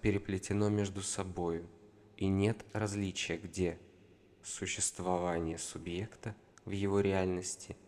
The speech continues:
а где, а где реальность, да? А всё это и есть реальность. Всё, что вы можете ощутить или не можете ощутить, или думаете, что оно нереально, оно так или иначе реально.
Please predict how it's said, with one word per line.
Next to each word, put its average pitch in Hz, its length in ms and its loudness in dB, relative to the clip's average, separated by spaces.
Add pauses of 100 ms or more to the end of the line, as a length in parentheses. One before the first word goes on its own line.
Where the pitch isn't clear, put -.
(280)
а 95 140 0
где, 90 480 -4 (1700)
а - 80 -10
где 92 260 0
реальность, 85 600 -2
да? 92 200 -6 (300)
А 104 120 -2
всё 120 300 2
это 90 240 0
и 87 120 -2
есть - 400 -8
реальность. 82 600 -6 (160)
Всё, 92 260 -2
что - 240 -2
вы 90 120 0
можете 90 420 0
ощутить - 500 -8
или 90 200 0
не 92 160 2
можете 98 420 0
ощутить, - 560 -8
или 85 340 -4 (640)
думаете, 90 480 4
что - 220 -2
оно 90 140 2
нереально, 92 720 2
оно 90 360 -4
так - 220 -2
или 101 120 0
иначе 90 420 -2 (120)
реально. 87 640 0